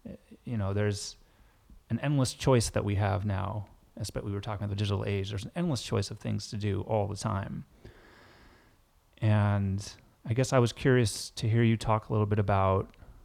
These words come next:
you know, focus and, and what we pay attention to and what we spend our time doing. And if you had any thoughts on, you know, w-, whether we can get focused on the,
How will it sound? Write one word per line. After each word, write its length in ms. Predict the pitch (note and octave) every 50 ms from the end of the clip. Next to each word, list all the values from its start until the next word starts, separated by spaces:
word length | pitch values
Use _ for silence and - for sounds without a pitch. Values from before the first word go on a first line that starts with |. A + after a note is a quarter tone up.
| - - - _ _ _ _ _ _ - _ _ _ - -
you 100 | - G#2
know, 80 | G2
focus 720 | G2+ - - C#3 C3 B2 - A2+ G#2 - - - - - - -
and, 580 | G3 G#2 F#2+ F#2 G2 F#2+ F#2+ F#2+ F#2+ G2 F#2+ - - -
and 180 | - G#2 A2 G#2
what 100 | G#2 -
we 80 | A2
pay 160 | G#2+ - -
attention 380 | A2+ G#2+ - A#2 G#2 - - G2+
to 140 | - - G#2
and 120 | G2 G#2
what 120 | G#2+ A2 -
we 60 | A2+
spend 220 | - - G#2+ G2+
our 80 | G#2 G2+
time 260 | - - A2+ G2+ G2+
doing. 520 | F#2+ G#2 G2+ G2 F#2+ F#2+ G2 G2 - - -
And 120 | - G#2+ G#2
if 120 | G2+ -
you 100 | A2 G#2
had 120 | G2+ G#2+
any 160 | G#2+ G#2 G#2 G2+
thoughts 420 | - - A2+ G2+ G2 - - - -
on, 480 | G#2 G2+ G2+ G2 G2 F#2+ G2 F#2+ G2 - - - - - - _ _ _ _ - - _ _ _ _ _ _ _ _ _ _ _ -
you 80 | F3+ -
know, 120 | A2 G#2+
w-, 300 | - - - - - - - -
whether 320 | - A2 A2+ A2 A2+ A#2
we 180 | A2 G#2+ A2 G#2+
can 220 | G#2+ - A2+ G#2+
get 200 | G2 G#2 G#2+ - - - _ _ _ _ _ - - - -
focused 380 | - A2+ G#2+ A#2 G#2+ - -
on 140 | A2 G#2+ G#2+
the, 100 | G#2+ G#2